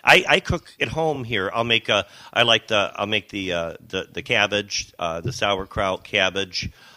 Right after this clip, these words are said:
Um, I make, uh, kielbasa, uh, pierogies.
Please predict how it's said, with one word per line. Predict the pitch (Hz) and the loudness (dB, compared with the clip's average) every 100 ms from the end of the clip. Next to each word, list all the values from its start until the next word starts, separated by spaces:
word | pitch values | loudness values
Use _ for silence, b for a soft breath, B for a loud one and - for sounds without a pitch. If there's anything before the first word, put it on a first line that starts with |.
| _ | _
Um, | 90 90 85 87 - | 0 2 2 -2 -6
I | |
make, | 98 90 - | -2 -4 -2
uh, | 90 78 82 - 87 | -4 -4 -6 -14 -12
kielbasa, | 101 87 95 92 101 92 87 76 | -8 -2 -2 0 0 0 0 -2
uh, | 80 78 76 | -4 -6 0
pierogies. | - 92 98 92 95 92 90 85 | 0 0 -2 -2 -4 -6 -6 -10